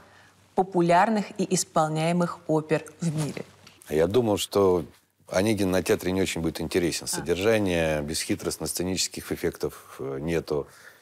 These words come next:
Speaker 2: И вот, э, музыка лишена т-, блеска, вот этой все трескучего, трескучей эффектности. Вот.
Speaker 1: Но, тем не менее, вы все-таки решили ее дописать, повинуясь какому-то чувству?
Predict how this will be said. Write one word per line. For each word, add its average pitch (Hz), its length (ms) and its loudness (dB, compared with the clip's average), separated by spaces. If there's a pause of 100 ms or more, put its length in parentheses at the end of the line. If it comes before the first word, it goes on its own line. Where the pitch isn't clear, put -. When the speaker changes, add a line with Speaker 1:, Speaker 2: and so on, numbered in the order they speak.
(140)
Speaker 2:
И 82 240 -2
вот, 82 300 -2
э, 82 680 2
музыка 87 400 -2
лишена 78 360 -2
т-, - 160 -14
блеска, 78 520 -2
вот 71 120 -8
этой 76 220 -10
все - 280 -8
трескучего, 76 760 -6 (720)
трескучей - 600 -2
эффектности. - 840 -2 (1300)
Вот. 73 540 -8 (440)
Speaker 1:
Но, 208 240 2
тем 220 280 0
не 185 100 2
менее, 233 540 0 (540)
вы 180 160 -2
все-таки 233 340 0
решили 185 400 2
ее 165 260 2
дописать, 160 800 0 (180)
повинуясь 240 320 -2
какому-то 285 420 -2
чувству? 285 420 -2